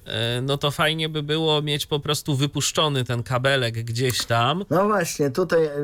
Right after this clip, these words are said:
Speaker 2: widzisz, a propos kabelków, <clears throat>
Speaker 1: No.
Speaker 2: e, bo Grzegorz poruszył, e, tutaj temat, e, złącz. Ja mam takie kable trzymetrowe U S B C na U S B C.
Speaker 1: Mhm.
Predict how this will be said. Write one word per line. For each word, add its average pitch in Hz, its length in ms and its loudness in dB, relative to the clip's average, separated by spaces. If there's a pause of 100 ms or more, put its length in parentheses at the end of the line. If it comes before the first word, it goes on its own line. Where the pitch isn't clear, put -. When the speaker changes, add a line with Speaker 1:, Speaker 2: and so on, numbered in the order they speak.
(360)
Speaker 2:
widzisz, 131 380 0
a 143 180 0
propos 160 420 0
kabelków, 147 720 2 (440)
<clears throat> 139 500 0
Speaker 1:
No. 113 280 -6 (140)
Speaker 2:
e, 127 720 2
bo 123 200 -2
Grzegorz 135 460 0
poruszył, 135 840 0 (200)
e, 120 40 0
tutaj 120 360 -2
temat, 120 540 0 (760)
e, - 40 -2
złącz. 127 480 0 (540)
Ja 156 240 4
mam 208 200 0
takie 175 280 -4
kable 175 360 0
trzymetrowe 160 720 2
U 131 140 2
S 127 160 2
B 120 180 0
C 127 180 0
na 123 140 2
U 127 120 2
S 117 160 0
B 120 180 0
C. 120 340 0 (340)
Speaker 1:
Mhm. 117 380 -4